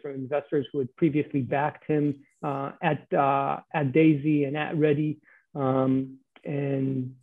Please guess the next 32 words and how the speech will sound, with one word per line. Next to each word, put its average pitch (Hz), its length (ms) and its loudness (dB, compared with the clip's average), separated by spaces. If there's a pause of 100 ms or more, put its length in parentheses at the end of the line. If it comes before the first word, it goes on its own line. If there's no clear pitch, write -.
(380)
liked 151 280 4
his 156 140 4
idea, 160 640 4 (180)
uh, 147 260 -8
about 139 400 -4 (280)
automating 147 540 2
gooey 151 420 4 (180)
testing. 185 600 2 (500)
Uh, 135 400 -6
and 139 240 -2
with 151 160 2
that 147 220 4
initial 147 480 0 (180)
money, 147 500 -4 (160)
uh, 139 440 -10 (240)
they 135 140 -2
built 135 260 0
the 131 160 -6
first 143 160 0 (160)
product 208 560 6
and 131 120 -2
hired 127 280 -4
the 127 120 -10
first 135 200 -4
employees. 160 500 0 (640)
And 190 180 8
when 226 100 8
I 262 160 8
joined, 233 540 8 (120)
um, 170 680 4 (520)
I 160 120 -4
was, 156 120 -4